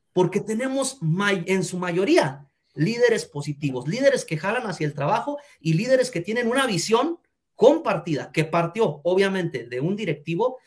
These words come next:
que posiblemente está compartida por el supervisor escolar y que está apoyada. No, no vamos con esas viejas prácticas de que aquí yo soy el que manda y quiero ver el avance en el programa de estudios.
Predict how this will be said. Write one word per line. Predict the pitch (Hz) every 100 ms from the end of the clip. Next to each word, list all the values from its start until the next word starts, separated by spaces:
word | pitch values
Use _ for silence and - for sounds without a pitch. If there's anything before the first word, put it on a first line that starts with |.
| _ -
que | 160
posiblemente | 170 170 269 254 240 220
está | - 196
compartida | 196 165 151 143 190 165 -
por | 135
el | 247
supervisor | 269 - 202 170 175 190
escolar | 196 - 131 151 - - _ -
y | 156
que | - 160 - 160
está | 147 - 175
apoyada. | - 156 - 143 139 151 160 247 254
No, | 151 190 180
no | 151 185
vamos | 190 196
con | - 165
esas | 170 165
viejas | 180 185 185
prácticas | 156 175 - 165 170 143
de | 147
que | 143 135 - _
aquí | 131 139 143 190
yo | 220
soy | - 202
el | 196
que | 160
manda | 151 180 208 214 202
y | 151 135
quiero | 160 196 170
ver | 175
el | 202 175
avance | 139 160 202
en | 180
el | 147
programa | 131 127 139 170 175
de | 151
estudios. | - 208 170 -